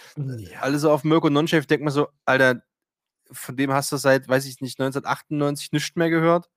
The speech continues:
Speaker 1: und jetzt halt in der, in der ersten Staffel lol halt wieder.“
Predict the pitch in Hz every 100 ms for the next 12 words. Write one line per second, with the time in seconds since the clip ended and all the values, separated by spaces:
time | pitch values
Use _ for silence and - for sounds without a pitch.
0 | _ _ _ _ _ - 123 127 - 139
1 | 135 _ _ _ 127 120 131 127 120 123
2 | - 143 131 - 120 123 127 127 104 117
3 | 98 90